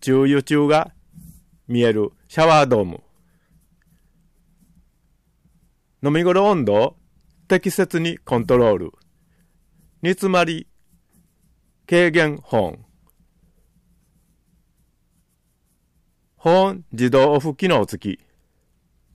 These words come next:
容量零点六七リットル、約五杯分。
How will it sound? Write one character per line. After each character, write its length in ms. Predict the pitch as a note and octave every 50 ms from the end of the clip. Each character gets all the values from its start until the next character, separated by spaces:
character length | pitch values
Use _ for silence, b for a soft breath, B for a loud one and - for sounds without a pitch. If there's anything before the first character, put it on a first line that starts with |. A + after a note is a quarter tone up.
| _ _ _ _ _ _ _ _ _ _ _ _ -
容 240 | D#3 F3+ F3+ F#3
量 340 | F3 F3 D3 G#2+ F2 - _ _ _ _ _ _ _ _ _ - D3+
零 180 | F#3 G#3 F#3+
点 240 | D3+ - C3+ A#2 A2+
六 220 | G#2 A2 G#2 - A2+
七 220 | A#2 A#2 A#2+ A#2
リ 100 | A#2+ B2+
ッ 60 | - _ -
ト 100 | F#2+ E2
ル、 140 | - - - _ _ _ b b b b b
約 340 | - F3+ F3 - A#2+ F#2+ - _ -
五 120 | B2+ C3+ B2
杯 200 | B2+ B2 A#2 G#2+
分。 280 | F2 F2 D#2+ - -